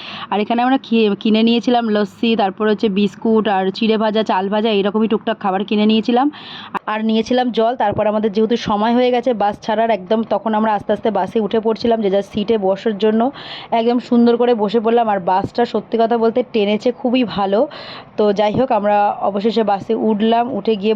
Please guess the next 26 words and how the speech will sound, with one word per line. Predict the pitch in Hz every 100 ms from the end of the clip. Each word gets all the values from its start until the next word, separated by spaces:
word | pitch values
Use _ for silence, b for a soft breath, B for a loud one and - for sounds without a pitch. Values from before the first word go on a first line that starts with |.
| 190
বসলাম। | 196 226 220
একদম | 208 190 233 233 -
প্রায় | 233 233
মাঝামাঝির | 208 208 214 220 208
দিকেই | 240 233
আমরা | 226 202
বসেছিলাম। | 190 214 - 220 269 B B B 208
আর | 196
দেখো, | 208 247
যেহেতু | 247 208 226 254 220
দুটো | 220 254 233
মেয়ে | 208 233 220
আছি, | 220 220
আর | 208 196 185
যা | 185 190 202
আমরা, | 208 220
মানে | 220 220
সিট | 254 254 220
যেহেতু, | 254 262 240 226
মানে, | 220 214
এ, | 214 -
থ্রি | - 262 -
সিট | 277
আর | 247
ওদিকে | 233 240
টু | 262